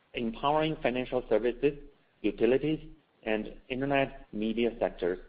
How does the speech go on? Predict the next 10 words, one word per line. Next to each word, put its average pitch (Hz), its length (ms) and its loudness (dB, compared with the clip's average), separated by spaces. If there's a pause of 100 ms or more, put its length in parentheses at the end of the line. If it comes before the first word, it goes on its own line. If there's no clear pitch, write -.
(160)
with 92 180 -6
A 85 200 -10
I. 73 140 -14 (1080)
Let 165 140 10
me 208 80 6
give 156 200 4
you 123 200 6
an 123 120 -2
example 113 720 4
of 98 80 -2